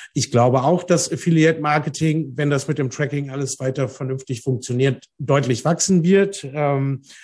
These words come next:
es wird neue Publisher geben, wie die Medienhäuser, die verstärkt auf Affiliate Marketing setzen werden.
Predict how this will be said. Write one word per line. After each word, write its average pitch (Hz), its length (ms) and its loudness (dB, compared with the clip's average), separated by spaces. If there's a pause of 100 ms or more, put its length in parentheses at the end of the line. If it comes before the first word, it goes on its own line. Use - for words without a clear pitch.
(300)
es - 180 -8
wird 131 200 0
neue 156 300 4
Publisher 147 560 0
geben, 165 580 0
wie 156 80 -6
die 147 140 -4
Medienhäuser, 151 960 -2 (340)
die 139 160 4
verstärkt 143 500 0
auf 139 160 0
Affiliate 139 480 -2
Marketing 131 440 -6
setzen 156 420 0
werden. 147 400 0